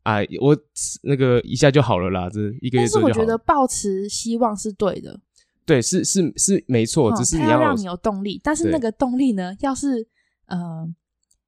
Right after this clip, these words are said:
Speaker 2: 呃，符合实际情况的一些希望。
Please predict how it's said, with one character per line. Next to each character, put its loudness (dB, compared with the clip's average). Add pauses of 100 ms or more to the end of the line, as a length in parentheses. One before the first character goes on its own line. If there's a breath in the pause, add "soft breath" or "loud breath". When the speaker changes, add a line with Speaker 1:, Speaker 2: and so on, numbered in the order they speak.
Speaker 2:
呃， -6
符 2
合 4
实 -2
际 0
情 -4
况 -2
的 -2
一 -4
些 2
希 -6
望。 -4